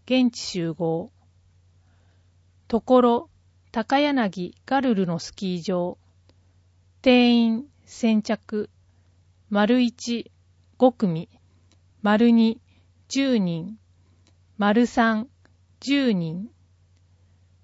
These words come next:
参加料、保険、リフト代込み。丸一、丸二、四千円。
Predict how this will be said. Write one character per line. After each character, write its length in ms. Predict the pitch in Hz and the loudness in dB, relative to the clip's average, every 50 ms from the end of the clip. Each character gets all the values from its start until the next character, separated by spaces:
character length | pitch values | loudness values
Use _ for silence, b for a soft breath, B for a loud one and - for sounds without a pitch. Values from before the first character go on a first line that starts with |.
| _ _ | _ _
参 380 | _ _ - 269 262 262 269 247 | _ _ 0 2 2 2 2 0
加 180 | - 269 254 | 2 2 2
料、 380 | 226 196 175 165 160 180 247 262 _ _ _ _ _ _ _ _ _ _ _ _ _ _ _ _ _ _ | 2 2 -2 -2 -4 -8 -12 -16 _ _ _ _ _ _ _ _ _ _ _ _ _ _ _ _ _ _
保 140 | - 220 | -12 -12
険、 400 | - - - 247 247 240 247 330 - _ - | -8 -2 0 0 2 2 0 -4 -8 _ -8
リ 160 | 180 214 214 | -4 -4 -4
フ 120 | - - | -4 -4
ト 160 | - 247 240 220 | -2 -2 0 2
代 220 | 233 220 220 220 | 2 0 0 -2
込 180 | - - 226 202 | -2 -4 -2 -2
み。 240 | 185 160 202 277 - _ _ _ _ _ _ _ _ _ _ _ _ _ _ _ _ _ _ - | -2 -4 -6 -10 -14 _ _ _ _ _ _ _ _ _ _ _ _ _ _ _ _ _ _ -2
丸 260 | 214 214 220 240 247 | 0 2 4 4 4
一、 500 | 247 233 - - - - 226 226 - - _ _ _ _ _ _ _ _ | 2 0 -2 -6 -8 -8 -6 -8 -8 -10 _ _ _ _ _ _ _ _
丸 300 | 208 196 202 196 208 208 | -2 0 2 2 2 2
二、 280 | 202 196 202 202 - - _ _ _ _ _ _ _ _ _ _ _ _ _ | 2 2 0 -2 -4 -10 _ _ _ _ _ _ _ _ _ _ _ _ _
四 280 | - 220 233 247 254 247 | 0 4 4 4 4 4
千 400 | - - 254 233 233 226 220 220 | 2 0 0 2 2 2 2 2
円。 340 | 214 208 208 202 202 233 | 2 0 0 -2 -4 -8